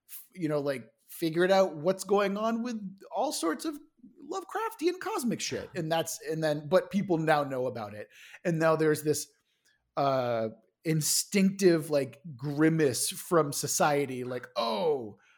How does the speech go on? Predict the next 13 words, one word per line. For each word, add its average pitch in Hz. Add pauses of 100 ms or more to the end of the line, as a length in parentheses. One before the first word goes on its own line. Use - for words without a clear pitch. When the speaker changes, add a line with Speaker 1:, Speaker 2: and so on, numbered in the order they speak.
(120)
Speaker 1:
oh 208
no, 185
that's 180
what 208
this, 190 (460)
oh, 165
that's 165
terrible." 120
You 147
know, 139
like, 127
that's, 139 (180)
that's -